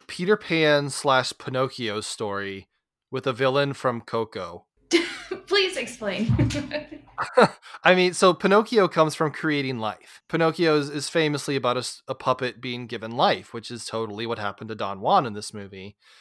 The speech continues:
Speaker 1: The Peter Pan story, or the Peter Pan angle, is because there's lots of flying in this movie, but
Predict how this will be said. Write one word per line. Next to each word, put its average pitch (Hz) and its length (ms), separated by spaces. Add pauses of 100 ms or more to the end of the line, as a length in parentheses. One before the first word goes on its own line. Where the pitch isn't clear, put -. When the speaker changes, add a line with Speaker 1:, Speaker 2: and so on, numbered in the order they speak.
(280)
Speaker 1:
The - 80
Peter 220 220
Pan 208 280
story, 110 640 (140)
or 139 80
the 139 80
Peter 156 240
Pan 160 260
angle, 107 360
is 107 100
because 110 680 (680)
there's 147 140
lots 240 180
of 269 100
flying 170 480
in 123 80
this 117 200
movie, 104 380
but 147 200